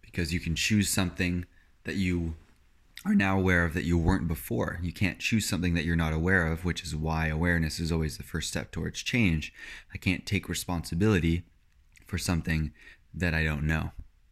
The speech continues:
So humility is this whittling away of the ego I talked about in my last podcast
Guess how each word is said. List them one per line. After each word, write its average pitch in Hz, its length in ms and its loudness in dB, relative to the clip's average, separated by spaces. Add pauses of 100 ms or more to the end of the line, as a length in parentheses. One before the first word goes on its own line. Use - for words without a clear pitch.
(4000)
So 95 440 4
humility 101 840 6
is 85 160 0
this 80 240 -2
whittling 101 460 6
away 90 240 6
of 80 100 2
the 71 140 0
ego 92 300 4
I 78 100 0
talked 85 300 -4
about 85 160 0
in - 60 0
my 78 120 2
last 98 340 0
podcast 82 680 -4